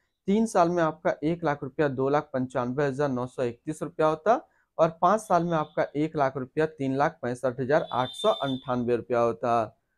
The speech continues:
होल्डिंग की बात करते हैं तो इसके अंदर जो टोटल स्टॉक लिस्टेड है वो टोटल छब्बीस स्टॉक लिस्टेड है। अगर हम इसमें टॉप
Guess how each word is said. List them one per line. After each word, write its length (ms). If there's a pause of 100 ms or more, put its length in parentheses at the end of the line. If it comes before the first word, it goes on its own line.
(320)
होल्डिंग 360
की 100
बात 280
करते 240
हैं 140
तो 120
इसके 240
अंदर 220
जो 120
टोटल 380
स्टॉक 340
लिस्टेड 320
है 80
वो 120
टोटल 340
छब्बीस 480
स्टॉक 340
लिस्टेड 380
है। 160 (360)
अगर 240
हम 160
इसमें 260
टॉप 300